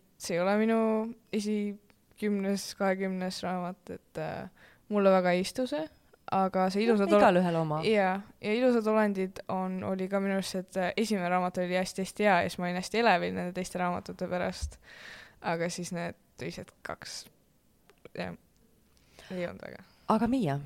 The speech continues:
Speaker 2: mis raamatut sina soovitaks neile, kes meile nüüd meie podcasti järgi kuulavad? Isabella võib samal ajal va-, mõelda, mida ta ise vastaks sellele küsimusele, sest see on kohe järgmine.
Speaker 1: Um,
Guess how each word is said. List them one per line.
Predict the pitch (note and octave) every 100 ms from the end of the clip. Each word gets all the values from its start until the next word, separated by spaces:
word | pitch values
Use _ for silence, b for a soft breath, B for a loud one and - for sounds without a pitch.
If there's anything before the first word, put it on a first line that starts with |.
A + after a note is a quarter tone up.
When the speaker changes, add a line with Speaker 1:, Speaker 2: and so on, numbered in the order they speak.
| D#3
Speaker 2:
mis | G3 C#4 - -
raamatut | G#3 C4 G#3+ E3+ E3
sina | - - C#4 E3
soovitaks | C#3 E3 C3+ - - - -
neile, | E3+ E3 D3
kes | D3+ D#3
meile | D3 D3
nüüd | D3 D3 -
meie | D3+ D3
podcasti | G3 - D3 - D3+ D3
järgi | C#3+ G3+ F3+ C#3
kuulavad? | C3 - - - - - - - _ _ _ _ _ - - - b b b b b b b b b b b b b b b b b b -
Isabella | E3 D#3+ G3 E3
võib | C3+ -
samal | E3+ D#3
ajal | C3+ C3+
va-, | C#3 -
mõelda, | D3+ C#3+ C3+
mida | C3+ C3+
ta | D3
ise | - D3+
vastaks | B2+ - - - -
sellele | C#3 C#3
küsimusele, | C3 C#3+ - B2 B2 C3 A2+
sest | -
see | B2+
on |
kohe | B2+ B2
järgmine. | C#3+ C#3+ B2 B2 A#2+ - - _ - - b b b b -
Speaker 1:
Um, | A3 A3 A3 G#3+